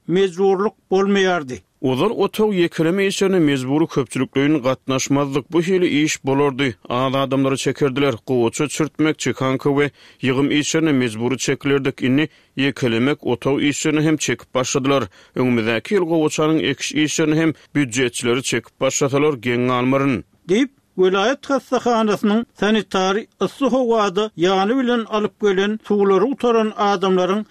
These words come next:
Speaker 1: gaty kösenýänligini hem sözüne goşdy. Büdjet edaralarynyň aýry-aýrylykda gurulşylan işgärleri gogaça ýekelemek, ekini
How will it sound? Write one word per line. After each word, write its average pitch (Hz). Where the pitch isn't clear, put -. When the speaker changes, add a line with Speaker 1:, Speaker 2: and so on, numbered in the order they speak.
Speaker 1:
gaty 185
kösenýänligini 208
hem 190
sözüne 185
goşdy. 175
Büdjet 190
edaralarynyň 226
aýry-aýrylykda 233
gurulşylan 208
işgärleri 196
gogaça 202
ýekelemek, 180
ekini 202